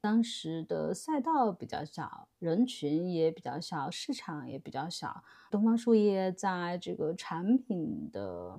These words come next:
开发和品牌的曝光上一直都属于省电待机模式，但是它在渠道里面的存在感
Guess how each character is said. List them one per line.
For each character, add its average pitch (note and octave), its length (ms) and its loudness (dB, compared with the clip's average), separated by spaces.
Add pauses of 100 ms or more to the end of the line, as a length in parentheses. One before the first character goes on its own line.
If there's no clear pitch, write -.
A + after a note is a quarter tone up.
开 G3 140 0
发 B3 340 0
和 D#3 320 2
品 D#3 220 -2
牌 C#3 160 -8
的 E3 140 -8
曝 G3+ 160 -2
光 G#3 240 0
上 G3+ 200 -2
一 G3+ 120 0
直 F3 160 -8
都 F3+ 180 0
属 - 240 -6
于 E3 160 0
省 - 320 -4
电 F3+ 240 -2
待 B3+ 100 0 (160)
机 C4 200 2
模 F3+ 340 6
式， - 380 -2 (440)
但 C4 200 6
是 B3+ 160 0
它 B3 680 2
在 G#3+ 280 2
渠 - 200 -10
道 B3+ 200 2
里 G3+ 80 4
面 D#3 360 2
的 F2 320 -4
存 - 320 -4
在 C4+ 300 0
感 - 320 -2